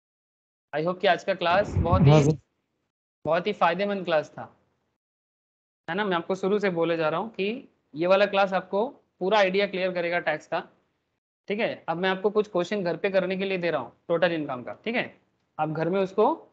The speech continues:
Speaker 1: एक एक करके question करें, ठीक है। उसमें आपको हल-, सारा का सारा head का idea भी मिल जाएगा। अगर किसी का कोई head miss है,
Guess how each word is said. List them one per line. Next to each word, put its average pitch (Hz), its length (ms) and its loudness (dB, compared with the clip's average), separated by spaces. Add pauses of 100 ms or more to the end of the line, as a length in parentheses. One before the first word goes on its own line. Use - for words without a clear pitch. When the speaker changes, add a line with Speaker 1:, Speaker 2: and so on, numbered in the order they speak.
Speaker 1:
एक 165 180 -4
एक 185 80 -4
करके 180 260 -4
question 180 360 -4
करें, 180 260 -2 (400)
ठीक 220 120 -4
है। 180 260 -4 (280)
उसमें 180 220 -2
आपको 196 320 0 (440)
हल-, 180 240 -2
सारा 190 280 4
का 208 80 6
सारा 202 180 4
head 180 240 -2
का 196 100 2
idea 185 280 0
भी 196 100 -6
मिल 190 180 -6
जाएगा। 190 220 -2
अगर 196 240 -4
किसी 208 260 -6
का 226 100 0
कोई 220 260 0
head 185 300 0
miss 180 260 -4
है, 117 120 -10